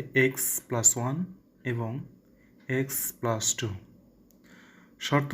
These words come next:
মতে এই তিনটি সংখ্যা যোগ করলে পাওয়া যাবে এক্স প্লাস এক্স প্লাস ওয়ান প্লাস এক্স প্লাস টু। এই তিনটি সংখ্যার যোগফল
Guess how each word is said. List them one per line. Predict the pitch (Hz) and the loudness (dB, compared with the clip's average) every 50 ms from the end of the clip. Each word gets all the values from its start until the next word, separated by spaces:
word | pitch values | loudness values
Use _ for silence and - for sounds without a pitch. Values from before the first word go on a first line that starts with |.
| 143 127 | 2 4
মতে | 113 107 - 120 120 147 214 - - - - - - - - - - - - _ _ _ - _ - - - _ _ - - - - _ - - - - - - - - - - - - - - - - - - | 2 2 2 2 0 0 0 -4 -10 -16 -20 -20 -20 -20 -20 -20 -20 -20 -20 _ _ _ -20 _ -20 -20 -20 _ _ -20 -20 -20 -20 _ -20 -20 -20 -20 -20 -20 -20 -20 -20 -20 -20 -20 -20 -20 -20 -20 -2 2
এই | 143 139 139 | 2 2 4
তিনটি | 147 143 135 135 - - | 4 4 2 2 2 0
সংখ্যা | 135 117 120 127 120 120 | -2 0 0 0 2 4
যোগ | 123 117 120 - | 4 4 4 2
করলে | 123 117 117 117 117 | 2 2 2 2 2
পাওয়া | 117 113 113 110 | 2 2 2 0
যাবে | 113 110 123 139 165 - - 127 120 | 0 0 0 -2 -2 0 2 4 4
এক্স | 127 123 - - - - - - - - _ - | 4 2 2 0 0 0 0 -2 -4 -10 _ -4
প্লাস | - 117 113 110 107 - - - - _ - | -2 0 0 0 0 -2 -4 -4 -6 _ -4
এক্স | 127 120 - - | -4 -4 -4 -2
প্লাস | - 135 131 131 - 135 | -2 0 2 2 2 2
ওয়ান | 131 131 135 143 147 151 - - - - - - - - - - - - - - - - - - - _ - - - _ - - - - - - - - - - - - - - - - - | 0 0 0 -2 -4 -6 -10 -16 -20 -20 -20 -20 -20 -20 -20 -20 -20 -20 -20 -20 -20 -20 -20 -20 -20 _ -20 -20 -20 _ -20 -20 -20 -20 -20 -20 -20 -20 -20 -20 -20 -20 -20 -20 -20 -8 -2
প্লাস | - 123 117 117 127 165 180 - - - - - - - - - - 131 | 2 2 4 4 2 0 -2 -4 -6 -8 -8 -12 -16 -20 -20 -2 0 2
এক্স | 127 123 - - | 2 2 0 -2
প্লাস | - 120 110 - - - | -2 0 0 0 -2 -2
টু। | - 110 98 - - - - - - - - 131 | -4 -6 -6 -8 -10 -16 -20 -20 -20 -6 -4 -2
এই | 131 131 | -2 0
তিনটি | 139 135 135 131 123 | 0 0 2 2 2
সংখ্যার | 131 123 120 123 120 113 | 0 0 2 0 2 2
যোগফল | 117 113 117 120 120 | 2 2 2 2 2